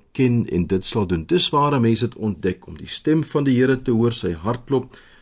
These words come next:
en dit deel te maak van ons lewe en daarop te reageer. Dis wanneer ons daardie oomblikke begin afskaal, dan begin ons sy stem mis en wat hy eintlik vir ons wil sê, en begin daar 'n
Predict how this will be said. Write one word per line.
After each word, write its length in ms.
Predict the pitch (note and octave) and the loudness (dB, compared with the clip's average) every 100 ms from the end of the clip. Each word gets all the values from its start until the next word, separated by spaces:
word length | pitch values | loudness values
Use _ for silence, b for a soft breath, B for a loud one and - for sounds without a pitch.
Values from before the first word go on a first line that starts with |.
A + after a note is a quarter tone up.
| B | B
en 140 | - G2 | -6 -2
dit 240 | G#2 F2 | -2 0
deel 300 | A2+ C#3 D3 | 2 4 2
te 100 | D3 | 0
maak 280 | B2 A2+ A2+ | 0 0 0
van 120 | A2 | -4
ons 280 | F#2 G2 - | -2 -4 -4
lewe 380 | E2 G2+ G2+ G2 | -2 0 2 0
en 240 | F2 E2 | -2 -4
daarop 540 | E2+ F2+ G2 - F2 - | -2 -2 0 -2 -6 -6
te 100 | F#2+ | -4
reageer. 640 | F2 E2 E2 - G#2 D#2+ - | -2 -2 -4 -4 0 0 -4
Dis 140 | - F#2 | -16 -6
wanneer 200 | C#3 D#3 | -2 0
ons 140 | A#2+ | 0
daardie 340 | A2+ B2+ C3+ C3+ | 0 0 0 0
oomblikke 380 | D3+ C#3+ C3+ | 0 0 0
begin 320 | A2 G#2+ G2+ - | 0 -2 -4 -6
afskaal, 760 | - - - - A2+ G#2 E2+ - B B B B | -6 -6 -6 -2 2 4 2 -2 B B B B
dan 120 | G#2 | -2
begin 280 | G#2 - C#3+ | 0 0 0
ons 160 | B2+ A2 | 2 2
sy 140 | A2 | 0
stem 420 | G#2+ - C3+ A2+ G2+ | 0 0 2 4 4
mis 220 | G#2+ - | 2 2
en 60 | G2 | 0
wat 160 | F#2+ | 0
hy 60 | - | 0
eintlik 260 | D3+ D#3 - | 2 2 0
vir 140 | B2+ | -2
ons 240 | C3+ C3+ - | -2 -2 -2
wil 140 | C#3 | -2
sê, 220 | - A2 | 2 2
en 80 | F#2+ | 2
begin 380 | E2 - D#3 C3 | 0 -4 -2 0
daar 320 | G2+ G#2 G2+ B B B | 2 2 0 B B B
'n 60 | - | -14